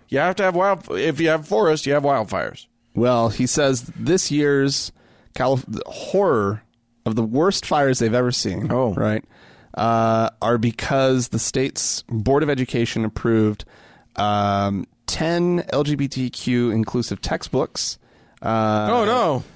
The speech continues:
Speaker 2: for the use in, uh, elementary and middle school classes. Um, so, y-, yeah.
Speaker 1: You
Speaker 2: God
Speaker 1: know,
Speaker 2: is
Speaker 1: uh,
Speaker 2: done.
Speaker 1: God
Speaker 2: That was a, that was a step too far, California.
Speaker 1: <laughs> That's it.
Speaker 2: You're
Speaker 1: I'm
Speaker 2: done.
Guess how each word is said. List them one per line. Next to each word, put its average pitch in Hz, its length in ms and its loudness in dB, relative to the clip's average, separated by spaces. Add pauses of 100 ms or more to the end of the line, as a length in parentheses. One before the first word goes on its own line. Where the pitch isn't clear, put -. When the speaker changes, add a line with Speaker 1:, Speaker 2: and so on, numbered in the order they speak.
Speaker 2:
for 135 220 0
the 127 120 2
use 131 580 0
in, 117 600 2
uh, 104 600 0
elementary 123 460 0
and 104 80 2
middle 123 160 2
school 120 460 0
classes. 110 840 -4 (420)
Um, 95 840 0 (840)
so, 95 400 -2
y-, 101 160 -8
yeah. 90 460 -6 (640)
Speaker 1:
You 165 140 0
Speaker 2:
God 160 140 2
Speaker 1:
know, 180 80 0
Speaker 2:
is 139 100 -2
Speaker 1:
uh, 131 60 -2
Speaker 2:
done. 110 420 -2
Speaker 1:
God 139 140 0
Speaker 2:
That 165 80 0
was 147 160 0
a, 143 80 0
that 131 160 0
was 117 100 0
a 104 40 -4
step - 240 -2
too 226 140 0
far, 175 240 0
California. 104 720 -2 (260)
Speaker 1:
<laughs> - 260 -20
That's 135 220 0
it. 127 140 0
Speaker 2:
You're 127 120 2
Speaker 1:
I'm 135 60 2
Speaker 2:
done. 98 280 -2